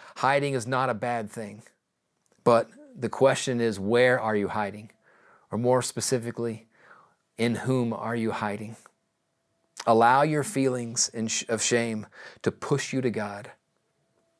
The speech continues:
and draw you in out of that hiding place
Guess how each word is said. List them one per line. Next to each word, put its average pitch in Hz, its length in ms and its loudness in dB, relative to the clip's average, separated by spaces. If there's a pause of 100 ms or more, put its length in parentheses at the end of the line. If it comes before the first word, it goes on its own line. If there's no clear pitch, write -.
(180)
and 110 160 4
draw 113 380 6
you 127 300 0
in 120 400 -8 (240)
out 123 160 4
of 113 260 -2
that 117 200 0
hiding 110 340 -6
place - 460 -14